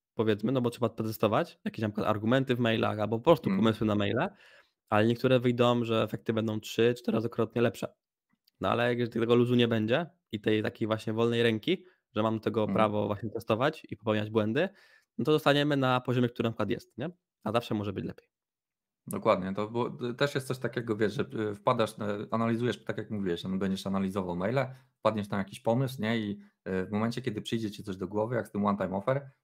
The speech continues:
Speaker 2: e, rzucisz hasło i klient oszczędza w tym momencie, mm, dwadzieścia tysięcy złotych, nie? A kiedy klient cię, e, opieprzy, na przykład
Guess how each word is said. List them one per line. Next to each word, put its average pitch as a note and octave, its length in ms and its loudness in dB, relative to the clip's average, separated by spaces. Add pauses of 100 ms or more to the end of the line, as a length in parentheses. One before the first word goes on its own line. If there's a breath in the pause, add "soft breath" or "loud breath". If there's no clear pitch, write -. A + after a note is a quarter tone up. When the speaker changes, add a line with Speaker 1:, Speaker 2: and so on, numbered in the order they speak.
(100)
Speaker 2:
e, F#2 220 -2
rzucisz A#2 280 -10
hasło C3+ 340 -2
i C3+ 40 -2
klient A#2+ 300 -2
oszczędza G#2+ 340 -4
w G#2 60 -10
tym F#2+ 120 -6
momencie, F#2+ 540 -2 (180)
mm, F2+ 380 -6
dwadzieścia G2 260 -2
tysięcy F#2+ 320 -6
złotych, F2 300 -6 (100)
nie? - 140 -6 (440 soft breath)
A G2 440 4 (120)
kiedy A2+ 280 0
klient C3 320 -2
cię, G#2 300 -2 (560)
e, F#2+ 300 -4
opieprzy, D3+ 500 -2 (920)
na G#2+ 80 -4
przykład B2+ 380 -2